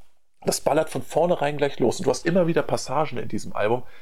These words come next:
die einfach nur pures Chaos sind. Pures Industrial Metal Chaos. Du merkst da im Hintergrund,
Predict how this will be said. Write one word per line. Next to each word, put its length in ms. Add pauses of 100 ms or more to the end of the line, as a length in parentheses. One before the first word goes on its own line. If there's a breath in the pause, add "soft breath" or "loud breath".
(200 loud breath)
die 100
einfach 300
nur 180
pures 400
Chaos 320
sind. 240
Pures 400
Industrial 640
Metal 380
Chaos. 380
Du 100
merkst 340
da 80
im 80
Hintergrund, 500